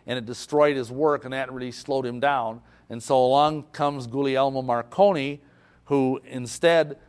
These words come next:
got to the patent office first, and he is the one who's credited in the history books with inventing the radio. He came up with more amazing inventions. In eighteen ninety-eight, he, in eighteen ninety-eight,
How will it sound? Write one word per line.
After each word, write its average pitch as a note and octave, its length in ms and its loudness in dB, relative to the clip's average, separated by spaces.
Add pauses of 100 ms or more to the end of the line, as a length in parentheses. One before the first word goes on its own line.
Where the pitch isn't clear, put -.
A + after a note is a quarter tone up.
(160)
got C3+ 280 2
to C3+ 100 -8
the A#2 100 -4
patent B2+ 400 -4
office A#2+ 360 -2
first, C#3 440 0
and A#2+ 140 -10
he D3+ 180 -4
is C#3 140 -2
the C3+ 80 -4
one C3+ 160 -2
who's A#2+ 160 -6
credited C3 400 0
in A#2+ 100 -10
the A#2+ 80 -8
history C3 300 -8
books A#2+ 320 -4 (340)
with A#2+ 160 -2
inventing A#2+ 380 -8
the A#2 80 -8
radio. A#2 520 -2 (920)
He D#3 140 -6
came E3+ 240 0
up F#3+ 120 4
with F#3+ 80 -4
more G#3+ 320 2
amazing B2 420 -2
inventions. A2 600 -8
In C3 60 -6
eighteen E3+ 360 -4
ninety-eight, E3 460 -2
he, D3+ 300 -6 (120)
in C3+ 140 -6
eighteen D3+ 320 -4
ninety-eight, D3 480 -2